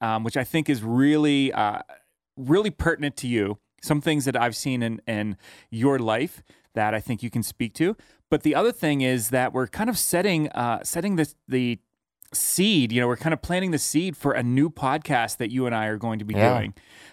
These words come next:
Speaker 1: Uh, so we don't have a, a name for it yet. We're trying to figure that out, but it's going to be, you know, mainly about lessons that, um, you know, uh, that you can learn through my failures and successes and stuff like that. Some of the,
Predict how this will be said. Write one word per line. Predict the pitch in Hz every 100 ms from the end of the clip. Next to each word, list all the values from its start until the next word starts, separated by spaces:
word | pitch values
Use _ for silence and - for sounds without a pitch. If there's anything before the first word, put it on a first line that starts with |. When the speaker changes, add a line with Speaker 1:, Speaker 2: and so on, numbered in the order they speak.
| -
Speaker 1:
Uh, | 107 101
so | -
we | 139
don't | 151
have | 175
a, | 160 139 131
a |
name | 127 135 156 156
for | 170
it | 160
yet. | 160 127
We're | 139
trying | - 143
to | 139
figure | - 139
that | 135 123
out, | 147 -
but | 127
it's | -
going | 156 165
to |
be, | 127 135 131 127 - - - -
you | 143
know, | 127
mainly | 135 202 240 165
about | 123 101 127 131 - - _ _ _
lessons | 123 156 220 - 185 165 127
that, | 131 127 123 -
um, | 123 113 110 95 _ _ _ _ _ _ - -
you | 147
know, | 143 117 113
uh, | 127 123 120 104
that | 131 143 135
you | 185
can | 190 170
learn | 156 147 143 135
through | - 139 139
my | 123 131 143 139 139
failures | 113 - 131 139 135 120
and | 120
successes | - - 120 - 135 117
and | 117
stuff | - 117
like | 120 113
that. | 113 110
Some | 156 143
of | 117
the, | 127 117